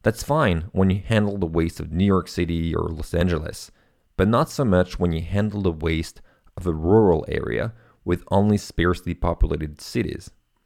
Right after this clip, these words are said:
It doesn't make sense to build that infrastructure for very few people, and it doesn't make sense to transport the waste over long distances.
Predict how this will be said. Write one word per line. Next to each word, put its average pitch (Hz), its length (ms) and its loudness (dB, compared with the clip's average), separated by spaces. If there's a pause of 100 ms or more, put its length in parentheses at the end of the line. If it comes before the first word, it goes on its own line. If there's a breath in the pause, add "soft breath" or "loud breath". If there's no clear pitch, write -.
(480)
It 107 160 -10
doesn't 104 300 0
make 120 140 -2
sense 107 540 0
to - 160 -6
build 87 240 0
that 87 160 2
infrastructure 87 760 -4
for 82 260 -2
very 87 460 0
few - 260 -12
people, 85 500 -6 (260 soft breath)
and 98 120 0
it 95 100 -2
doesn't 120 280 2
make 98 160 -4
sense 107 340 -2
to - 120 -20
transport 101 500 0
the 80 80 0
waste 85 480 0
over 80 220 -2
long 80 340 -2
distances. - 600 -10